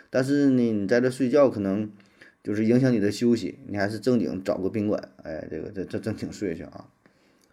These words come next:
呃，然后呢，重点咱就介绍一下沈阳的这景点儿啊，我尽量呢也是按照这个区域来介绍，这样的话呢，对于你整体的规划呢比较方便啊。第一片儿小区域呢，就是，呃，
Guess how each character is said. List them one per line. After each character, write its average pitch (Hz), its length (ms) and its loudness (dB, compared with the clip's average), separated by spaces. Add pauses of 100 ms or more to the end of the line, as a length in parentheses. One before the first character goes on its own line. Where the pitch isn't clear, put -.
(420)
呃， 120 340 6
然 127 120 6
后 170 60 6
呢， 175 100 8
重 185 200 4
点 101 120 4
咱 110 140 4
就 127 280 2
介 151 260 0
绍 117 180 2
一 92 60 -2
下 104 180 -2
沈 104 160 -4
阳 82 180 -6
的 113 140 0
这 120 140 0
景 117 260 -2
点 139 140 2
儿 - 160 -10
啊， - 160 -18
我 92 120 -8
尽 123 160 -4
量 123 200 0
呢 110 80 -2
也 82 100 -4
是 101 120 -6
按 117 300 -2
照 87 300 0 (920)
这 101 120 -4
个 98 100 -2
区 95 220 -2
域 175 140 4
来 90 140 2
介 98 140 -4
绍， 92 300 -6 (140)
这 135 100 0
样 117 140 4
的 101 60 -4
话 107 140 -2
呢， 95 180 -6 (360)
对 131 120 0
于 131 40 2
你 120 140 2
整 117 160 -4
体 123 80 -2
的 95 100 -2
规 107 160 -2
划 113 200 -2
呢 98 140 -4
比 - 80 -8
较 95 120 -2
方 107 280 -2
便 139 180 0
啊。 - 180 -16 (800)
第 180 220 2
一 202 40 2
片 220 140 10
儿 202 60 8
小 117 160 2
区 123 220 -2
域 147 120 4
呢， 117 200 2
就 101 180 -4
是， 95 480 -2 (100)
呃， 87 340 -8